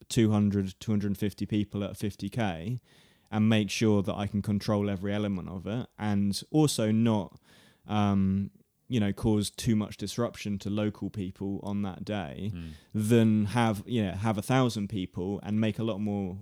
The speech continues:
Speaker 1: more money, but not provide that same experience. And that's not really what the business, the company was set up to do. So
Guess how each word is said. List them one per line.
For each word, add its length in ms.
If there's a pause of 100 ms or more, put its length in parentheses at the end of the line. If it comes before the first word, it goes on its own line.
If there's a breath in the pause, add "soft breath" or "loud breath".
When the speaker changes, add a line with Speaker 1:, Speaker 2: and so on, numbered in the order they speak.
Speaker 1:
more 200
money, 580
but 180
not 380
provide 400
that 180
same 240
experience. 480
And 120
that's 180
not 220
really 240
what 260 (320)
the 80
business, 480
the 80
company 420
was 140
set 160
up 140
to 80
do. 340
So 300